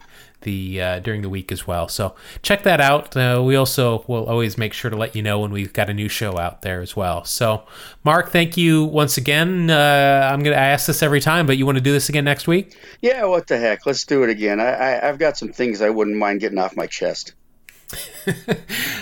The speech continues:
Speaker 1: All right. And, you know, maybe we will cover some competitive bridge once again. It's a very interesting topic.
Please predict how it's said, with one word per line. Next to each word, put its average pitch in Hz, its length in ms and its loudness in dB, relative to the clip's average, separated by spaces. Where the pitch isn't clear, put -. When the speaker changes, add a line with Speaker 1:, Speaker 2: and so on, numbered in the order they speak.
Speaker 1:
All 220 140 2
right. 151 300 2
And, 175 280 -4
you 196 100 0
know, 180 140 -2
maybe 160 400 0
we 165 180 0
will 180 580 2
cover 165 340 2
some 156 480 -2
competitive 139 540 2
bridge 120 400 -2
once 123 240 -2
again. 120 480 0
It's 120 100 -4
a 123 40 0
very 127 280 4
interesting 135 580 0
topic. 123 540 -2